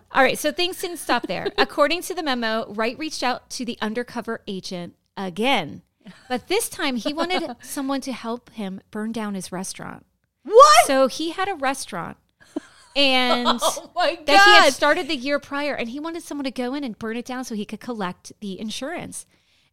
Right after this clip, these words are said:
Speaker 1: And the agent
Speaker 2: Freaking Goodfellas shit right there.
Speaker 1: Yeah, the agent put him in touch with an alleged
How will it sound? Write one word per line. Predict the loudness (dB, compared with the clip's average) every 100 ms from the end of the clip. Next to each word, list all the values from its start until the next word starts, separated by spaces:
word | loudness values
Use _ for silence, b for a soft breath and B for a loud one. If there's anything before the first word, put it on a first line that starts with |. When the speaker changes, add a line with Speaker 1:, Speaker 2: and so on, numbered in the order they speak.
| -6
Speaker 1:
And | -6
the | -6 -2
agent | -2 -2 -2 0 0
Speaker 2:
Freaking | 0
Goodfellas | 0 2 0 2 0
shit | -2 -4
right | -4 -4
there. | 2
Speaker 1:
Yeah, | 2 2
the | -2 -4
agent | -2 -4 -6
put | -6
him | -6
in | -6
touch | -6 -8 -6
with | -10 -8
an | -8
alleged | -6 -6 -6 -6